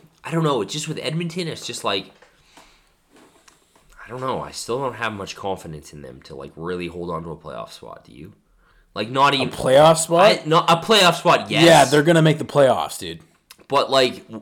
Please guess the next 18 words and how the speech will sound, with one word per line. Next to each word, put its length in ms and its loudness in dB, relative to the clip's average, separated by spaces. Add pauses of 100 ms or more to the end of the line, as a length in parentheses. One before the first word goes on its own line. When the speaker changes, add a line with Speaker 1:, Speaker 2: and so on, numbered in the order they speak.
Speaker 1:
if 140 -6
Nashville 540 -2
and 120 -2
Winnipeg 420 -4
kick 240 -12
it 120 -8
into 220 -10
high 200 -10
gear, 320 -8
like, 240 -4
I 120 0
could 200 -6
see 320 -4
the 120 -6
Flames 460 -4
overtaking 600 -8
the, 140 -10
I, 200 -4